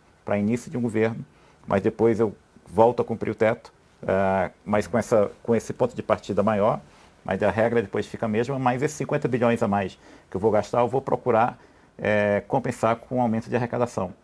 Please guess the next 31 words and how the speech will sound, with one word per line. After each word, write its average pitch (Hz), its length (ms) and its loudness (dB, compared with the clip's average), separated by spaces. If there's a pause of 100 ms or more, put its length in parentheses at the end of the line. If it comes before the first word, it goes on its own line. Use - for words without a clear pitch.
(380)
E 98 120 -2
qual 143 200 0
seria 143 280 -2
a 127 40 2
forma 135 300 0
de 123 80 -2
você 120 220 -2
compensar 120 360 -4
com 117 120 -2
o - 20 4
aumento 110 200 -4
de - 60 -6
arrecadação 110 600 -2
sem - 220 -8
aumentar 143 240 -2
a - 20 0
carga 123 240 0
tributária? 107 500 -2 (300)
Mexer 110 300 -2
em 131 40 -2
regime 131 300 -2
especial 120 480 0
tributário, 110 500 0
tá? 101 140 -2
O 110 40 0
Brasil 110 340 0
tem - 120 -4
muitos 127 320 0
regimes 127 300 -2
especiais 107 460 -4
tributários, 110 520 2